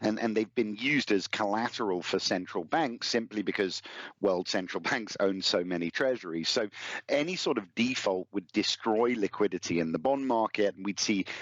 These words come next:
a massive dislocation in price. Look, as we've seen from recent turmoil in the United Kingdom, i-, i-, you know, financial markets can be extremely sensitive to fiscal policy missteps and political uncertainty,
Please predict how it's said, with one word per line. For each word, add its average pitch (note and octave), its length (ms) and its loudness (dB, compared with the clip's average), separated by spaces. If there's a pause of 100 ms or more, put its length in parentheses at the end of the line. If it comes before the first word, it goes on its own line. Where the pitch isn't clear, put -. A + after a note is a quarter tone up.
a G#2+ 80 0
massive A#2 640 0
dislocation F#2 800 0
in D#2+ 120 -2
price. A#2+ 440 0 (420)
Look, C#3+ 180 2 (260)
as A#2 120 4
we've A#2+ 160 2
seen D#3+ 280 2
from G2+ 360 0
recent A#2+ 400 2
turmoil G#2 460 2
in F2+ 160 2
the F2 80 2
United F2 460 4
Kingdom, A#2+ 500 2 (420)
i-, - 140 2
i-, - 180 0
you C3+ 140 2
know, A2 100 4
financial B2+ 680 0
markets G#2+ 500 0
can G2+ 160 0
be G2+ 140 2
extremely A#2+ 800 2
sensitive F#2 720 0
to G2 140 0
fiscal - 520 -2
policy F2+ 540 0
missteps A2+ 760 0
and F2+ 140 -2
political F#2+ 580 0
uncertainty, G2+ 800 2